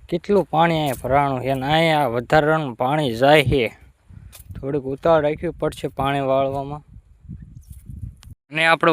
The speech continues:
ઉઘાડા પગ્યા પાણી વાળતા તો આપણને પગમાં વગી ગયો કાંટો. તમને દેખાય અહીંયા જો આ કાંટો છે આવડો, આ કાંટો આપણને વાગી ગયો છે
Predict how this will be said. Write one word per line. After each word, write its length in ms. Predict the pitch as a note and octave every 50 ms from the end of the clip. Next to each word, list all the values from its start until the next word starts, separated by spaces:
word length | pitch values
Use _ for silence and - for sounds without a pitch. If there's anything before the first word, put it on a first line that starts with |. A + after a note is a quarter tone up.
| C#3+
ઉઘાડા 380 | C3+ B2+ C3+ D3+ E3 E3 D#3+ -
પગ્યા 300 | E3+ E3+ F3 F3 - _ C#3
પાણી 300 | C#3 D#3 E3+ F3 E3+ D#3+
વાળતા 260 | E3+ F3 E3 E3+ F3 D#3
તો 60 | D#3
આપણને 240 | D#3 D3 - D#3+ C#3 -
પગમાં 320 | - D3 D#3 D#3+ E3+ D#3 C#3+ C#3+
વગી 240 | D#3 D3+ D#3 D#3 D#3
ગયો 160 | D#3+ D3+ B2+ - _ - -
કાંટો. 280 | C#3+ D3 C#3+ - B2 A2 E2+ - _ _ _ _ _ _ _ _ _ _ _ _ _ _ _ _ _ _ _ - - _ _ -
તમને 280 | C3+ C#3+ D#3 E3 E3+ E3 D#3+
દેખાય 260 | E3+ E3 - - E3+
અહીંયા 320 | E3+ E3 E3 E3 D#3+ D3+ C#3
જો 80 | D3 D3 C#3
આ 80 | C3 - _ _ - -
કાંટો 360 | D3 D3+ D3 - C#3 C3 A#2+ A#2+
છે 100 | B2 A#2 A2+
આવડો, 180 | A2+ A2+ A2+ A#2 A2+
આ 80 | A2+ - _ -
કાંટો 220 | D3 D3 D3 - D#3
આપણને 280 | D3+ C#3+ D3+ C#3+ B2+ A#2+ B2+
વાગી 260 | C#3 C#3+ C#3 C#3 C#3 C#3
ગયો 140 | C#3+ C#3 C3+
છે 80 | C#3